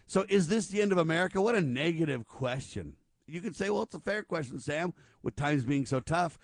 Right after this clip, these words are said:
I agree it's a fair question, but it's a negative question, right?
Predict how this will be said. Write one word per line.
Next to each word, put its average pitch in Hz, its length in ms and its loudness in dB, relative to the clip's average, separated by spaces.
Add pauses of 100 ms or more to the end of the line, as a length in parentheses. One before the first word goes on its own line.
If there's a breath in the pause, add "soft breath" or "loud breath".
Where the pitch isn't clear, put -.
(260 soft breath)
I 170 120 4
agree 180 260 2
it's - 160 0
a 147 40 -2
fair 190 300 0
question, 123 540 -6 (140)
but 202 120 0
it's 220 120 -2
a 233 60 2
negative 233 460 -2
question, 90 400 -8
right? 143 240 -4